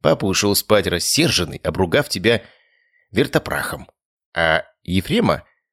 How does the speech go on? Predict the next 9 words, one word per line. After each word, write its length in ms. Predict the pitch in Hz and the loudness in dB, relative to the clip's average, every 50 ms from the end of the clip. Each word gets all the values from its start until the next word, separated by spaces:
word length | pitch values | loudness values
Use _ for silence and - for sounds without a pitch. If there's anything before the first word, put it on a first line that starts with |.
| _ _ _ _ _ | _ _ _ _ _
очевидно, 560 | - 85 - - 117 160 185 - 165 151 143 | -6 -4 -2 -2 0 -2 0 2 4 4 4
оставшегося 760 | - - - 147 - 113 87 76 - - 90 85 - - 101 | 2 0 -4 -2 0 0 0 0 0 -2 -2 -2 -2 0 2
на 120 | 110 135 147 | 2 2 2
станции 400 | - - 90 85 78 - - 95 | 2 0 -2 -2 -2 -6 -4 0
до 140 | 92 117 | 2 2
утреннего 380 | 107 87 76 82 90 110 123 135 | 2 2 0 -2 -2 0 0 0
поезда, 380 | - - 95 78 73 69 76 76 | 0 -2 -2 -2 -4 -6 -8 -4
старым 300 | - - 175 196 175 160 | 0 0 0 2 0 0
дураком. 460 | 151 147 127 - - 85 78 73 | 2 2 2 0 -2 -6 -8 -8